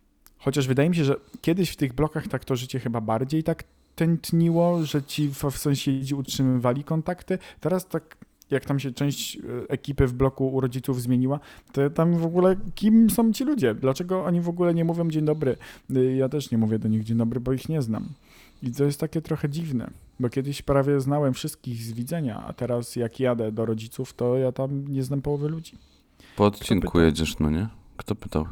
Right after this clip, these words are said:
Speaker 2: No ja mogę zapytać.
Speaker 1: No właśnie. Więc chodzi mi właśnie o takich zaufanych, że można, że po prostu się, y, kumplujesz, wiesz, jak ma na imię, na nazwisko, y, wasze dzieci się razem bawiły. No,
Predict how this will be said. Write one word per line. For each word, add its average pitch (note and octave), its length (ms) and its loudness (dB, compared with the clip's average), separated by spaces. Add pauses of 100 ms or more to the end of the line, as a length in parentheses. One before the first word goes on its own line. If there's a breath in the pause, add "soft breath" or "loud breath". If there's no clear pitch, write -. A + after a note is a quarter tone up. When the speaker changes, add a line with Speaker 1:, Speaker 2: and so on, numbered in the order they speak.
(200)
Speaker 2:
No A#2 160 0
ja C#3+ 120 2
mogę E2+ 200 4
zapytać. - 520 -8 (400)
Speaker 1:
No C#3 140 -6
właśnie. F3+ 380 -8 (840 loud breath)
Więc D3+ 180 4
chodzi F#3+ 260 6
mi F#3 120 8
właśnie E3+ 320 0
o F3 60 -2
takich G3+ 280 0
zaufanych, F3 480 4
że D#3 120 -2
można, D3+ 560 0
że D3+ 120 -4
po A#3+ 100 -4
prostu C#4+ 300 -2
się, D4 140 -2 (500)
y, A3+ 40 -6
kumplujesz, D#3+ 520 4
wiesz, F3 180 0
jak F3+ 140 -4
ma E3 140 -2
na E3 140 -4
imię, C#3+ 460 0 (340 loud breath)
na C3+ 180 4
nazwisko, C#3 800 0 (920)
y, D#3+ 40 -6
wasze C#3+ 340 0
dzieci D#3 260 -4
się D3 120 4
razem C#3+ 240 2
bawiły. C3+ 320 2
No, A#2+ 140 2